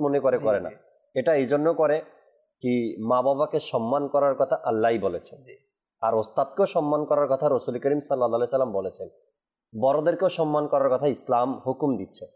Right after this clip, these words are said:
Speaker 1: সেক্ষেত্রে আমরা ওই সম্মানের স্থান থেকে তাদেরকে সম্মান করি।
Speaker 2: জি, আমি এই বিষয়টার প্রতি আসছিলাম যে এখন আমাদের কাছে ইবাদত বিষয়টা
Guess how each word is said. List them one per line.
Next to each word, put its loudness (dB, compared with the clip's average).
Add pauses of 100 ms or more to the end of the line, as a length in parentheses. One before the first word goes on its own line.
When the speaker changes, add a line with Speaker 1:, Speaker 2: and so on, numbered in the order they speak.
(880)
Speaker 1:
সেক্ষেত্রে -2
আমরা 0 (320)
ওই 4
সম্মানের 0
স্থান -2
থেকে -2
তাদেরকে -2
সম্মান -4
করি। -8 (160)
Speaker 2:
জি, -20 (100)
আমি -4
এই 4
বিষয়টার -2
প্রতি -4
আসছিলাম -4
যে -4
এখন -4
আমাদের -2
কাছে -6
ইবাদত 0
বিষয়টা -4